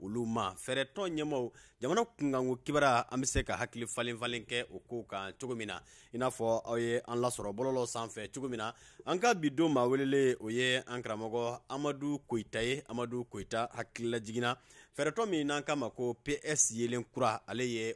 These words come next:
o maa ɲɛmaa ye. A yɛrɛ fana ye, i k'a dɔn k'a fɔ, jɔyɔrɔ minnu kɛ an ka jamana kɔnɔna na, i n'a fɔ aw b'a kalama, minisiriyaw a y'olu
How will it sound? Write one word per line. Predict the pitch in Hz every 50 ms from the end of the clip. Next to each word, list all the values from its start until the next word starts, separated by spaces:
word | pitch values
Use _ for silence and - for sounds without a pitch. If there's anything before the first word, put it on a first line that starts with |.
| - -
o | 107 123 123
maa | 113 101 92
ɲɛmaa | 92 101 110 110 110 110 110 113
ye. | 120 143 151 - - - - - _
A | - 104
yɛrɛ | 113 117 127 123
fana | - 113 113 113
ye, | 113 110
i | 104
k'a | - 120 110
dɔn | 110 -
k'a | 101 90
fɔ, | - - 113 107
jɔyɔrɔ | 95 101 101 113 120 117
minnu | 113 110 107 104 104 92
kɛ | - 113 113 113 -
an | 117 117 110
ka | - 117 117
jamana | 101 104 98 104 110 113 110
kɔnɔna | - - 117 107 107 107
na, | 104 101 98 101 - -
i | 113
n'a | 117 117
fɔ | 113 - 107 104 -
aw | - 117
b'a | 113 120 117
kalama, | - - 101 104 101 98 95 104 -
minisiriyaw | 123 151 156 - 151 151 139 120 117 -
a | 98
y'olu | 110 127 120 113 104